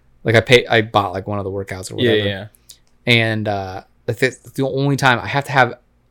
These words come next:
Speaker 1: an event to train for. Like,
Speaker 2: Yeah.
Speaker 1: I have something to train for. And, like, recently I started riding again, and, like, I don't really have a thing that I wanna ride for, but, like, I do sort of. Like, there's a race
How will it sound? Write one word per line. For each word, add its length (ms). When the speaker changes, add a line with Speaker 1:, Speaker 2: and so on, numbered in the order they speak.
Speaker 1:
an 120
event 440
to 100
train 320
for. 400
Like, 100
Speaker 2:
Yeah. 120
Speaker 1:
I 80
have 160
something 320
to 60
train 360
for. 340
And, 180
like, 280
recently 360
I 60
started 240
riding 340
again, 340
and, 140
like, 140
I 60
don't 160
really 180
have 180
a 100
thing 320
that 120
I 40
wanna 220
ride 260
for, 280
but, 200
like, 260
I 100
do 400
sort 300
of. 300
Like, 80
there's 160
a 60
race 540